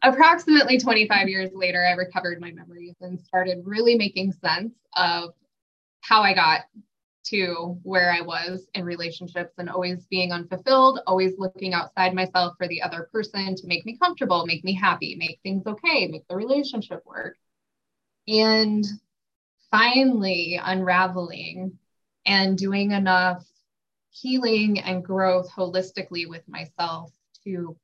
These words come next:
come to a place where relationships are really fulfilling and they're really fun and they're adventures, and it's,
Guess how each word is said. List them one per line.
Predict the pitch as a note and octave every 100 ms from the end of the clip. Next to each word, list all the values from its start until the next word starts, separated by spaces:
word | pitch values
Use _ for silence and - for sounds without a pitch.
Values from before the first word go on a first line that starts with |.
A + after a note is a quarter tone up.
| _ -
come | A#3
to | -
a | F#3
place | F3 F3 E3+ E3 _
where | F3 E3 E3 E3 - _ _ _ _ _ -
relationships | G#3 A3+ A#3+ C4+ C4 C#4 -
are | C#4
really | A3 A3 A#3 A#3
fulfilling | A3 - G#3+ A#3+ F#3
and | F3+
they're | F#3 F#3
really | F#3+ F#3+ G#3
fun | - G#3 A3
and | F3+ F3
they're | E3+ E3+ E3
adventures, | F#3 F3+ F#3+ G#3 - F#3 F3 E3+ - -
and | F3+ F3+ F3+ F3 F3 _ _ _ _ _ _
it's, | A#3+ A3+ _